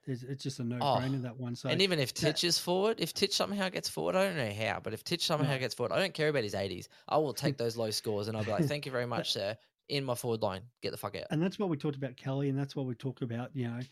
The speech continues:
Speaker 1: the possibility with, like, you know, Green being out for, Toby Green being out for the Giants. You know, they, when you get these long-term injuries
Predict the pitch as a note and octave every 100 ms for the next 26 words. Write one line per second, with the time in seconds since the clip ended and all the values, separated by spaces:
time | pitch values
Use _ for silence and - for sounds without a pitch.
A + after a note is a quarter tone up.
0 | - _ - C3 - C3 C3 B2 B2 A#2+
1 | A#2 A2+ A#2+ - - A#2 C3 - C3 C3
2 | C3+ B2 A#2+ A#2 A#2 A#2 - B2+ A#2+ -
3 | - C3+ B2 A#2+ A#2+ A#2+ A#2 A#2+ A2+ B2+
4 | A#2+ C#3 C3 B2+ C3 - C3+ A#2+ C#3 B2+
5 | - _ _ - D3+ D3 F3+ D#3+ D3+ C#3+
6 | C#3 C3+ C3 B2+ C#3 C#3+ A2+ D#3+ G#3